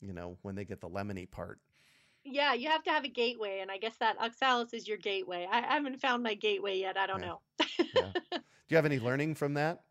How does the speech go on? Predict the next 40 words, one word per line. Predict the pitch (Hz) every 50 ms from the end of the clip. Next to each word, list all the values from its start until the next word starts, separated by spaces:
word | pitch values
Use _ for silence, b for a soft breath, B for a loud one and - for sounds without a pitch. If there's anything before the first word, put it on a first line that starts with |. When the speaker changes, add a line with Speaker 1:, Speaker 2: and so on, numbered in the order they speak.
| _ - -
Speaker 2:
Oh, | 359 440 440 285
lots | 285 311 339 523 - - 466
of | 302
learning. | 262 226 233 226 220 214 208 202 202 208
I |
mean, | 214 220 214 220
lots | 240 269 320 320 -
of | 415 285 294
learning | 285 285 285 302 311 311 302 294
and | 302 269
developing | 302 254 277 277 269 277 285 269
from | 262 277 262 262
it. | 254
And | 262 262 277
actually, | - 269 330 440 - - 330 294 262
I | 247 247 240
think | 233 320 339 381 403 - _ _ _ _ _ _
<clears throat> | - 269 320 277
that | 294 285 -
it | 262 -
made | 285 277 285 254
me | 285 285 269
a | 240
better | 214 262 240 247 247
teacher | 240 - 277 269 - 262 233
for | - 247 233
grownups. | - 240 254 302 285 180 - - -
It | -
Speaker 1:
Yeah. | - 240
Speaker 2:
made | 247 262 277
me | 311 339 339
a |
better | 240 - 240 233 247 247 -
adult | 220 226 - 226 226 254 -
teacher | - - 226 - - 214
because | 185 214 208 240 214 -
I | 220 214
thought, | 214 - 220 214 202 - -
you | 226 220
know, | 220 226 220 214